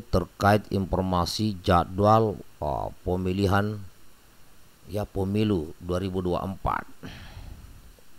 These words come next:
Nah, di sini kita bahas sedikit pemilu. Jadi, ini adalah, pemilu ini adalah suatu agenda per lima tahunan.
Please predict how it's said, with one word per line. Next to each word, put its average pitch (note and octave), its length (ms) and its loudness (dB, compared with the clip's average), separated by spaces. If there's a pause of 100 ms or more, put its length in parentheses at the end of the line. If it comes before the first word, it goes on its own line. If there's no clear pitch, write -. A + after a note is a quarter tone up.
(540)
Nah, D#2 160 -8
di D2+ 60 -8
sini F#2 180 -2
kita G2 220 -2
bahas G2 340 2
sedikit G2 320 -6
pemilu. G#2+ 460 -2 (2000)
Jadi, G#2 380 4
ini A#2+ 320 2
adalah, G2+ 420 4
pemilu G2 400 2
ini G#2 300 0 (400)
adalah F#2+ 500 2
suatu F#2 480 0
agenda F2+ 640 0
per F#2 320 2
lima F2 320 0
tahunan. F2 600 2